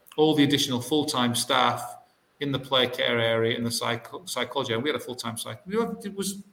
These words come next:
we had a full-time psychologist when you were there, Lou? Was Chris Harwood there?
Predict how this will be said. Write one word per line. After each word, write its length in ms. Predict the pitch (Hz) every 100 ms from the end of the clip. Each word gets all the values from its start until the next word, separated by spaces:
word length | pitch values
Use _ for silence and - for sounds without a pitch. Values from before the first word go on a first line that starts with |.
| _
we 80 | 208
had 80 | 202
a 40 |
full-time 300 | 226 202 220
psychologist 360 | 214 190 214 220
when 100 | 208
you 120 | 208
were 60 |
there, 140 | 208 208
Lou? 180 | 208 220
Was 140 | 208
Chris 200 | - -
Harwood 360 | 202 196 196 202
there? 320 | 233 240